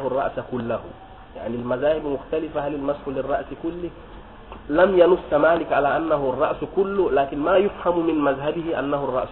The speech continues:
كله، فتمسح الرأس كله. أيوه.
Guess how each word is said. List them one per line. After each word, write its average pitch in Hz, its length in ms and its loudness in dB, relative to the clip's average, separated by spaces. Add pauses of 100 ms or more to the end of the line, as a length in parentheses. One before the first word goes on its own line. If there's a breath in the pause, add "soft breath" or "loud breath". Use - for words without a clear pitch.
(160)
كله، - 440 -12 (640)
فتمسح 139 380 -4
الرأس 117 260 -6 (160)
كله. 107 480 -6
أيوه. 131 140 0